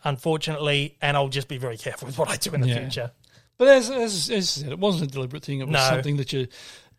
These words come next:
Speaker 2: only really realised after the fact, really.
Speaker 1: That I probably should, yeah, exactly
Speaker 2: Yeah.
Speaker 1: right. You know,
Speaker 2: So
Speaker 1: everyone was sharing it. It was everywhere, like,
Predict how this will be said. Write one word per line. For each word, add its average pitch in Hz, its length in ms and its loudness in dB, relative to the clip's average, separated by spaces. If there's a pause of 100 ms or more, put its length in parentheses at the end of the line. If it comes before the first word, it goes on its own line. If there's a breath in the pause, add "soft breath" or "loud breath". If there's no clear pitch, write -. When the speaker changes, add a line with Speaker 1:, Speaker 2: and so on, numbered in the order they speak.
Speaker 2:
only 170 280 4
really 147 260 2
realised 143 440 4
after - 300 2
the 139 80 -6
fact, 170 380 -4
really. 135 100 -2
Speaker 1:
That 127 160 6
I 123 60 2
probably 120 300 -2
should, 165 220 -8
yeah, 117 200 -4
exactly 143 440 4
Speaker 2:
Yeah. 127 40 2
Speaker 1:
right. 120 180 -4 (420)
You 160 120 2
know, 170 80 8
Speaker 2:
So 147 60 6
Speaker 1:
everyone 202 320 4
was 180 100 0
sharing 185 360 0
it. 180 120 -2
It - 20 -6
was 170 160 -2
everywhere, 147 420 0
like, 127 300 -4